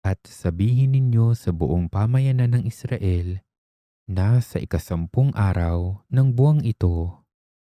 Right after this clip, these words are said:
bawat puno ng sambahayan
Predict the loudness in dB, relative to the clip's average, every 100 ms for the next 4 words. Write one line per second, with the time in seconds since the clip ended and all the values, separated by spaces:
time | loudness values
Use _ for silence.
0 | _ -10 -4 -2 0 -2 _ 0 0 2
1 | 2 2 0 -2 -2 0 2 2 0 -2
2 | -4 -8